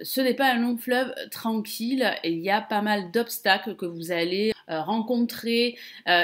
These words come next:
et qui sont dus, euh, premièrement au syndrome de l'imposteur. Alors je ne sais pas pour vous, mais c'est, mm, j'ai remarqué qu'il y avait pas mal de vidéos sur, euh, YouTube, notamment sur le syndrome de l'imposteur,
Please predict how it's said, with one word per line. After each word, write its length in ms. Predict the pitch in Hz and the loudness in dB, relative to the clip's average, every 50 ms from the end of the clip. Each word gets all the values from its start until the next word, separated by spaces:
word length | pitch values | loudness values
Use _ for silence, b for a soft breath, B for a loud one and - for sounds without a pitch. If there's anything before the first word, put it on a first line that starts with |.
| - - | 4 2
et 160 | 254 277 277 | 2 0 0
qui 140 | - - 311 | 2 0 0
sont 280 | 285 - 320 302 294 277 | 2 2 4 6 6 8
dus, 500 | 262 254 254 277 294 302 320 339 339 320 | 6 6 4 2 2 2 2 2 2 2
euh, 160 | - - 285 294 | 2 2 2 2
premièrement 880 | - - - 302 277 294 285 262 254 269 247 254 277 285 311 302 - | 0 -4 0 2 4 4 4 4 2 0 2 2 2 2 2 2 2
au 140 | - 269 269 | 0 0 0
syndrome 560 | 269 - - 320 311 311 320 320 339 320 285 | 0 -2 0 2 2 4 4 4 4 4 2
de 80 | 277 285 | 2 2
l'imposteur. 720 | 285 285 277 240 - 254 247 247 - - 196 185 180 180 | 2 2 2 2 0 -2 -2 -4 -4 -4 -4 -2 -2 -4
Alors 160 | 175 185 185 | -4 -6 -6
je 100 | 185 233 | -4 -4
ne 60 | 240 233 | -4 -2
sais 120 | - 262 | -2 -2
pas 140 | 226 262 269 | 0 0 -2
pour 140 | - 240 240 | -2 -4 -4
vous, 160 | 254 302 320 | -2 0 2
mais 160 | 320 277 226 | 2 2 0
c'est, 180 | 208 233 - - | 0 -4 -6 -4
mm, 220 | 208 214 208 180 | -4 -4 -4 -4
j'ai 460 | - 208 - 240 240 226 190 120 110 139 | -6 -4 -2 0 0 0 0 0 -2 -2
remarqué 380 | 208 247 262 254 247 - 302 | 0 0 0 0 0 0 0
qu'il 100 | 269 226 | 0 2
y 40 | 214 | 2
avait 100 | 180 180 | 0 0
pas 240 | - - 302 311 302 | 0 2 2 4 4
mal 200 | 302 311 302 277 | 4 4 4 4
de 100 | 269 277 | 4 4
vidéos 520 | 240 247 247 208 233 233 233 240 240 247 | 2 2 0 0 0 0 0 0 0 -2
sur, 480 | 233 - - - 214 214 202 196 190 180 | -4 -6 -6 -6 -4 -4 -4 -4 -2 -2
euh, 80 | 175 | -2
YouTube, 420 | 180 185 185 - - 269 311 330 - | -2 -4 -6 -4 0 2 2 2 2
notamment 560 | 233 214 190 180 - 196 185 185 202 240 285 | 0 -2 -4 -4 -4 -4 -2 -2 0 0 -2
sur 160 | 277 - 190 | -2 -2 -4
le 80 | 165 151 | -4 -4
syndrome 460 | 151 - 202 202 208 240 294 277 226 | -4 -4 -4 -4 -2 0 2 2 0
de 80 | 190 185 | 0 -2
l'imposteur, 680 | 185 196 214 214 - 185 175 - - 240 269 302 | -4 -4 -6 -6 -8 -8 -10 -6 -4 -4 -4 -4